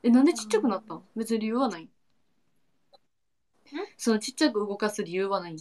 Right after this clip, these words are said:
Speaker 1: ナナはだって歯並びが悪いから、昔結構。
Speaker 2: うん。え、でも普通に滑舌が悪いの。
Speaker 1: あ、そうなんや。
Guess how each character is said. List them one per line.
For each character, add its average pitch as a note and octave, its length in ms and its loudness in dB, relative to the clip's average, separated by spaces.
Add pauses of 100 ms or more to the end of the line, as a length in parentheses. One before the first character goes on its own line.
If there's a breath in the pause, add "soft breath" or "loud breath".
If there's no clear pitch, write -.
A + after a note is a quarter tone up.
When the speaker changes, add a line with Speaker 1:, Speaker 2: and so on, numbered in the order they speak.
Speaker 1:
ナ B3 140 6
ナ A3 100 6
は E3+ 140 -6
だ F#3+ 80 -2
っ F#3 40 -4
て F3+ 80 -8
歯 G3 120 -4
並 A#3+ 220 2
び F3+ 100 -6
が F3 80 -6
悪 F3+ 200 -4
い E3+ 60 -8
か F3 120 -8
ら、 F3 240 -4 (720)
昔 G3+ 480 -6
結 A3+ 160 -2
構。 F#3+ 180 -8
Speaker 2:
う B3 40 -14
ん。 - 240 -20 (100)
え、 C#4+ 160 -6
で D#4 80 -4
も C#4 80 -2
普 - 100 -10
通 E4 160 -2
に D4+ 80 -4
滑 C#4 160 -10
舌 D4 300 -4
が D4+ 80 2
悪 D4 180 0
い C4+ 60 -4
の。 A3+ 60 -4
Speaker 1:
あ、 - 20 -4
そ D#4 40 0
う - 20 2
な G#3+ 200 -4
ん E3 100 -20
や。 E3 100 -16